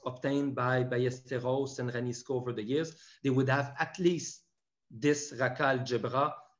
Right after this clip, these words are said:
in another basis as symmetry algebra,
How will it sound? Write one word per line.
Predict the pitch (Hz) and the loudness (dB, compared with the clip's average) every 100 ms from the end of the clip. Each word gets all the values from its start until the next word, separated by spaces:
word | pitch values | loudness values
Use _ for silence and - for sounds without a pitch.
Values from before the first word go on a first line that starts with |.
| - | 4
in | 185 170 | 6 6
another | 147 139 131 127 | 2 2 4 2
basis | 127 120 127 139 135 - _ _ _ _ - | 2 0 0 -2 -2 -12 _ _ _ _ 2
as | 131 135 127 - - _ - | 4 2 0 -12 -18 _ -18
symmetry | - 139 127 127 | -6 -2 -2 0
algebra, | 127 123 120 117 147 | -2 0 -2 -2 -4